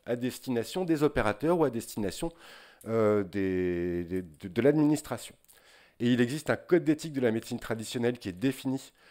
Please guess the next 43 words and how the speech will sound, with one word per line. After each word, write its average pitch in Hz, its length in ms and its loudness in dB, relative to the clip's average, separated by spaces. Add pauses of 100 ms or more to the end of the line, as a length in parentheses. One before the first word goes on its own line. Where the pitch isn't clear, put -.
(280)
en 143 120 6
Côte 131 200 2
d'Ivoire, 120 720 4
mais, 135 400 4
euh, 110 200 2
qui 147 600 -6 (100)
porte 156 240 4
essentiellement 147 500 2
sur - 120 0
les 113 100 2
aspects 120 320 0
éthiques 165 340 0
et 135 60 2
déontologiques, 120 720 0 (320)
sans 180 300 4
aborder 127 320 4
les 120 160 -2
aspects 117 260 -4
de - 60 -20
qualité 139 440 -2 (140)
de 107 140 -6
manière 131 280 -2
précise. - 460 -12 (960)
Je - 120 -20
vais 92 60 -10
passer 104 260 -10
sur 104 120 -14
cette 104 160 -10
diapositive-là, 87 800 -10 (200)
mais 107 140 4
globalement, 107 480 4
on 165 60 -2
peut 139 80 -4
considérer 127 380 0
que - 40 -16
pour 113 140 -2
ce 185 100 2
pays 143 300 4
qui - 80 -12
s'est 185 220 0
doté 170 260 4
d'une 151 140 4
réglementation 127 720 2